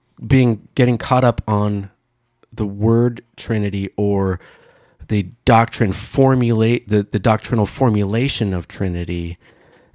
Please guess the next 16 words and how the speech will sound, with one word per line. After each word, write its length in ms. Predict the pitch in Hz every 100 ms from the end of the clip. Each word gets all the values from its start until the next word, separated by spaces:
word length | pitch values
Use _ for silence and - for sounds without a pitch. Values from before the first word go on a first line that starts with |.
| -
um, 400 | 104 95 92 95 _ _
that, 180 | - - _ _ -
that, 300 | 131 139 127
that 300 | 151 - -
comes, 360 | 160 139 -
that's, 400 | - 143 - - _ _ _ _ _
that 280 | - 135 - _ _
comes 240 | - 120 - -
after 680 | 127 123 - 110 104 95 - -
Scripture. 540 | - 127 117 - 90
That's 240 | 110 113 127
a 40 |
way 220 | 110 110
to 200 | 110 113
help 240 | 98 110
us 120 | -